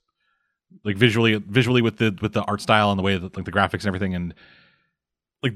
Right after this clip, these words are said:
this weird, like, motion blurring kind of thing that it does. It looks really cool because everything while you're in that menu is still technically moving. It still is very, it's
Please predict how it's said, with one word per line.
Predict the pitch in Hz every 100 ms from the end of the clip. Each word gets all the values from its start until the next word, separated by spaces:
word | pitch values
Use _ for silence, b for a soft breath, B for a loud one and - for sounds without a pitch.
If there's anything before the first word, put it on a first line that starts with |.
| 101
this | 143 120
weird, | 110 143 131
like, | 104
motion | 107 110 - 127
blurring | 113 127 123 120
kind | 113 117
of | 117
thing | 117
that | 117
it | 113
does. | 123 113 b b b
It | 110
looks | 104 127 - 107
really | 95
cool | - 87 90 - _ _ _ _ _ _
because | - 131
everything | 160 233 285
while | 190 185
you're | 175
in |
that | 170
menu | 139 156
is | 135
still | - 160
technically | - 160 151 123
moving. | 92 117 101 73
It | 80
still | - 175
is | 151
very, | 120 127 107
it's | 104